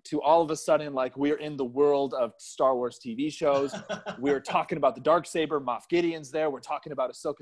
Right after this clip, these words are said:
Speaker 1: Tano. Like, I was like, all of a sudden, we just, like, went, like,
Speaker 2: Yeah,
Speaker 1: like
Speaker 2: that
Speaker 1: you
Speaker 2: was
Speaker 1: said,
Speaker 2: a lot
Speaker 1: zero
Speaker 2: of
Speaker 1: to a
Speaker 2: information
Speaker 1: hundred.
Speaker 2: within, like, five minutes. <laughs>
Speaker 1: Yeah. So I felt like, I felt like, with, with, like, I feel like you can take more than thirty-five minutes to give us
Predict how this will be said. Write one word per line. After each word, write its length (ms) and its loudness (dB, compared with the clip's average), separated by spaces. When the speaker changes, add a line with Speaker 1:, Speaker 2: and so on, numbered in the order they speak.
Speaker 1:
Tano. 340 -2
Like, 280 -4
I 80 4
was 200 2
like, 200 -4
all 180 4
of 80 -4
a 40 -8
sudden, 400 0
we 100 -4
just, 240 -6
like, 140 -4
went, 240 -6
like, 240 -8
Speaker 2:
Yeah, 100 -4
Speaker 1:
like 120 -4
Speaker 2:
that 60 -2
Speaker 1:
you 60 -2
Speaker 2:
was 80 -4
Speaker 1:
said, 120 -4
Speaker 2:
a 20 -12
lot 140 -4
Speaker 1:
zero 140 2
Speaker 2:
of 60 -2
Speaker 1:
to 100 -4
a 40 2
Speaker 2:
information 280 -4
Speaker 1:
hundred. 120 -14
Speaker 2:
within, 80 -12
like, 160 -12
five 340 -8
minutes. 640 -16
<laughs> 300 -8
Speaker 1:
Yeah. 220 4
So 340 4
I 280 0
felt 240 -2
like, 240 -2
I 80 -4
felt 160 -4
like, 140 -2
with, 160 -4
with, 280 -4
like, 200 0
I 120 4
feel 180 0
like 140 2
you 80 0
can 180 -6
take 300 -2
more 220 2
than 180 -10
thirty-five 580 2
minutes 440 -4
to 120 0
give 260 4
us 240 4